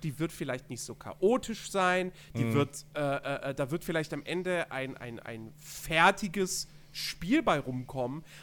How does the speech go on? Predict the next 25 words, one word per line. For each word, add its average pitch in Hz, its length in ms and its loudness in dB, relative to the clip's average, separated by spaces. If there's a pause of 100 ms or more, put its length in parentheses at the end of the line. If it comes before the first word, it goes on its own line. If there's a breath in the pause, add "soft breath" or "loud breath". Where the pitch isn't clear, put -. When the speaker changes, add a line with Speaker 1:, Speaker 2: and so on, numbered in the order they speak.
Speaker 1:
Ob's - 260 2
aber 180 220 4
ein 156 220 2
gutes 311 420 8
Spiel 175 460 0
wird, 196 260 4 (460 soft breath)
Speaker 2:
Ja, 101 180 6
ja. 92 260 4 (580 soft breath)
Speaker 1:
naja, 220 380 10
die 160 140 -4
ganzen 208 380 2
guten 196 320 0
Writer 226 400 2
sind 208 280 -2
halt 208 200 0
einfach 185 280 -2
trotzdem 135 520 -4
weg. - 240 -6 (180)
Speaker 2:
Nicht 117 220 2
nur 180 80 12
Speaker 1:
Und, 160 60 12
Speaker 2:
die 131 80 6
guten 127 260 6
Speaker 1:
äh, 160 60 8
Speaker 2:
Writer. 104 480 10